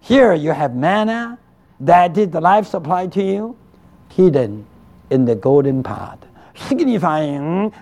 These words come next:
that the very Christ whom we enjoy is right now preserved in the divine nature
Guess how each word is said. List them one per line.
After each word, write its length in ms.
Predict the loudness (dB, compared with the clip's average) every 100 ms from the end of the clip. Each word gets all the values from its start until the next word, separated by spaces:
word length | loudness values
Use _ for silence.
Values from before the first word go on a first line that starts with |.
| -4
that 140 | -4
the 60 | -2
very 500 | 0 2 2 0 -4
Christ 580 | -4 -2 0 -2 -6 -6
whom 300 | -2 -2 -4
we 200 | -6 -6
enjoy 760 | -4 -4 -2 -2 -2 -2 -4 -6 -10 -10
is 180 | -10 -4
right 300 | 2 4 4
now 720 | 2 0 2 2 2 2 -2 -6 -8
preserved 920 | -2 0 2 4 6 4 4 -2 -4 -8 -10 -4
in 160 | -2
the 80 | 0
divine 640 | -2 -6 -2 -2 -2 0
nature 380 | 4 4 2 -2